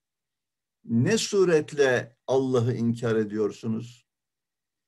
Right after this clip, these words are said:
Halbuki sizin hayatınız yoktu. O size hayatı verdi. Sonra sizi öldürecektir.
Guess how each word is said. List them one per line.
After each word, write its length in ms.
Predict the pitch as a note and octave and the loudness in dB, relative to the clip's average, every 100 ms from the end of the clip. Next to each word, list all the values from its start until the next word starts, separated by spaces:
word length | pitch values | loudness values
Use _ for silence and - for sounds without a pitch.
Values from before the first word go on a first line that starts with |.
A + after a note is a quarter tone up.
| _ _ _ _ _ | _ _ _ _ _
Halbuki 520 | - D3+ E3+ G#3 F3 | 0 0 0 -4 -4
sizin 380 | B2+ A#2+ C#3 F#3+ | -4 -6 -6 -4
hayatınız 800 | B2+ C#3+ C#3 C3 B2 B2+ B2 G2+ | 0 2 4 2 -2 -6 -6 0
yoktu. 520 | A#2+ C#3+ - G2 - _ _ _ _ _ _ _ _ _ _ _ _ _ | 0 0 -4 -10 -12 _ _ _ _ _ _ _ _ _ _ _ _ _
O 220 | - G#3 A3 | 4 4 4
size 400 | - D3+ B2 B2+ | 0 -6 0 2
hayatı 560 | A#2+ B2 A2+ A2 A2 | 4 2 2 -2 -2
verdi. 480 | G#2 G2+ F2+ F2+ - _ _ _ _ _ _ _ _ _ | 0 0 -2 -8 -12 _ _ _ _ _ _ _ _ _
Sonra 500 | - - F3 F#3 C#3 | -14 -4 -2 2 0
sizi 400 | A#2+ B2+ B2 F3 | 0 -4 -4 -2
öldürecektir. 1300 | B2+ A#2+ A2+ A2 G#2 E2+ A2+ G#2+ G#2+ - - _ | 0 0 0 0 -2 0 -2 -2 -8 -10 -12 _